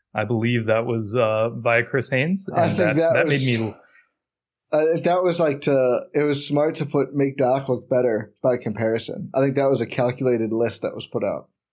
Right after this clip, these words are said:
Speaker 1: It, it very much was a calculated list that was put out. But at the end of the day, Doc Rivers, who, again, just has been informally consulting <laughs> with the Bucks for a while now, apparently,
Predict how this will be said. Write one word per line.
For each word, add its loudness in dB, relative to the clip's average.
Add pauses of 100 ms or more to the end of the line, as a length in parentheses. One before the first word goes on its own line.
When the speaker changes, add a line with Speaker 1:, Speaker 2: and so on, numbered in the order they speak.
(880)
Speaker 1:
It, 2
it 0
very 2
much -2
was 2
a -4
calculated -2
list -4
that 2
was -4
put 0
out. 0 (640)
But 0
at 0
the 2
end 2
of 0
the 4
day, 0
Doc 0
Rivers, -2
who, 0
again, 0
just -4 (400)
has 0
been 0
informally 2
consulting 2
<laughs> -6
with 0
the 2
Bucks -2
for 0
a 2
while 2
now, 2
apparently, 0